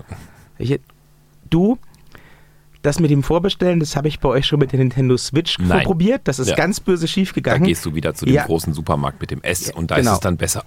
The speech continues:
Speaker 1: "Ich danke, brauch ich nicht."
Speaker 2: Ja.
Speaker 1: Ich ging nach Hause, schon reichlich frustriert,
Speaker 2: Ach.
Speaker 1: checkte meinen Online-Feed. Es ging übrigens so ziemlich allen Kunden in Deutschland so.
Speaker 2: <laughs> Oh Gott, ist das übel.
Speaker 1: Ähm, dann dachte ich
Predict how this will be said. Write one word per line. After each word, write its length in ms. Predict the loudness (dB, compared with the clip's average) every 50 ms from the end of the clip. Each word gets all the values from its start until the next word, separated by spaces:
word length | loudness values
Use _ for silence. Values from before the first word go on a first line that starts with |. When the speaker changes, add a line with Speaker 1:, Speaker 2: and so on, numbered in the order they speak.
| -10 -12 -12 -12 -6 0 0
Speaker 1:
"Ich 120 | 0 2 2
danke, 440 | 0 0 0 2 0 0 -2 -2 -4 -8 -12 -8
brauch 220 | -2 2 2 2
ich 80 | 4 2
nicht." 300 | 0 0 -2 -4 -6 -6
Speaker 2:
Ja. 100 | -6 -6 -6 -12 -20 -20 -20 -20 -20 -20 -20 -20 -20 -20 -20 -20 -20 -20 _ -2
Speaker 1:
Ich 260 | -2 -2 -2 -2 -2
ging 160 | 0 0 2
nach 180 | 2 0 0 0
Hause, 420 | 0 2 2 4 2 2 2 0
schon 220 | -2 0 0 0 2
reichlich 480 | 2 2 0 0 0 0 -2 -2 -2
frustriert, 680 | -2 -2 -4 -2 -2 0 0 0 2 2 0 -2 -4 -2
Speaker 2:
Ach. 80 | 0 2
Speaker 1:
checkte 260 | 2 2 0 0 0 2
meinen 280 | 2 4 4 2 2
Online-Feed. 600 | 2 2 2 2 2 2 0 -2 -2 -2 -2 0 0
Es 160 | -2 -2 -2
ging 180 | -4 -4 -2
übrigens 500 | -2 -2 -2 -2 -2 -2 -2 -4 -6 -6
so 80 | -6 -6
ziemlich 380 | -6 -2 0 2 2 0 -2 -4
allen 300 | -4 0 0 2 2 2
Kunden 320 | 2 0 0 0 2 2 2
in 80 | 2
Deutschland 400 | 4 4 2 2 2 2 0 2
so. 140 | 2 2 0 0
Speaker 2:
<laughs> 80 | 0
Oh 100 | -4 -8 -8
Gott, 240 | -6 -8 -8 -8 -8
ist 180 | -12 -12 -12 -14
das 120 | -14 -14 -14 -14 -10
übel. 120 | -2 0 0
Speaker 1:
Ähm, 360 | 2 2 2 4 2 2 0 -2 -12 -20 -20 -20 -20 -20 -20 -20 -20 _ _ _ -20 _ _ _ _ -6
dann 180 | 0 0 2 2
dachte 260 | 2 -2 -2 -2 -4
ich 160 | -4 -6 -8